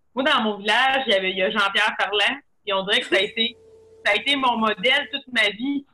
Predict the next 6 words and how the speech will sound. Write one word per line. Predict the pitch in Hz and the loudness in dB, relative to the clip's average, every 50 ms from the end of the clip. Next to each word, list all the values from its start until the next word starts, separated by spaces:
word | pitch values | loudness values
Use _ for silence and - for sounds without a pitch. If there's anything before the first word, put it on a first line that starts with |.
| 202 214 | -6 -2
Méga | 226 285 302 294 226 302 311 311 | 0 0 0 0 2 0 0 2
carrière | 311 294 240 240 233 220 240 240 262 269 285 294 277 254 | 2 0 0 0 0 0 2 2 4 4 2 2 2 0
en, | 226 208 196 - - | 0 0 0 0 -2
partout | 233 - - - - - - 262 269 302 359 392 392 370 339 | -2 -2 -2 -6 -12 -12 -8 -6 -6 -4 -2 -2 -2 -4 -4
au | 277 233 214 | -8 -8 -4
Québec, | 247 233 220 214 226 247 285 349 | -2 -2 0 0 0 0 0 -2